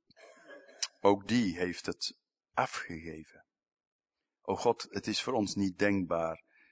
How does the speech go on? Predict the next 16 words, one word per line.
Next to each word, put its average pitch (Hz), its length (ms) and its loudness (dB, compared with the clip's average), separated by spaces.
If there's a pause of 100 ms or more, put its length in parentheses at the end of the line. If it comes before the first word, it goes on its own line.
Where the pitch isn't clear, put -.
(300)
Maar 120 120 6
ik 113 140 2
bid 180 200 4
u 117 60 4
dat 110 220 10
alle 156 380 10
tussenvormen 98 1000 4
ook 90 420 -4 (320)
van 117 200 6
strijd 165 840 10
en 110 240 4
lijden 123 680 8 (160)
met - 200 0
vreugde 185 560 10
wordt 180 220 6
gedragen, 101 760 8